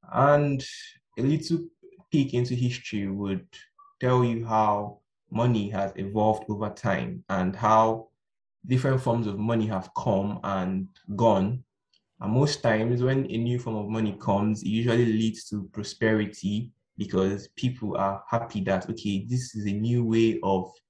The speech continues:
transacting and communicating transactions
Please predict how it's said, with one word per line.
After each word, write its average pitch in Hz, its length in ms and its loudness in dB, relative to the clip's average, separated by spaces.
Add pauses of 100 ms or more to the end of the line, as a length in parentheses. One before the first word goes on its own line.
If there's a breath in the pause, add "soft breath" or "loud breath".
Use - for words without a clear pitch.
(440)
transacting 104 920 -2
and 92 380 -2
communicating 107 880 -2
transactions 101 840 -6